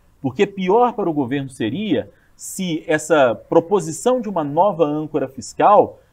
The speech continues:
viesse, talvez, do próprio Congresso, viesse do Senado, viesse da Câmara, e, e da forma com que foi aprovada essa, essa matéria,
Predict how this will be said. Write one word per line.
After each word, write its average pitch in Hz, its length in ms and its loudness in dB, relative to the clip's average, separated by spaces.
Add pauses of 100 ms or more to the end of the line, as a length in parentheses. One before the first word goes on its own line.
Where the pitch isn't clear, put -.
(140)
viesse, 175 560 6
talvez, 151 480 2
do 254 100 -8
próprio 233 260 0
Congresso, 233 540 0
viesse 160 300 0
do 160 60 -16
Senado, 131 640 -2
viesse 143 300 -6
da 131 120 2
Câmara, 180 480 0 (340)
e, 151 480 -4
e 123 40 -4
da 135 160 4
forma 190 280 -2
com 160 140 -8
que 113 420 -6
foi 120 160 0
aprovada 107 640 -2
essa, 101 420 -8
essa - 180 -14
matéria, 156 500 -2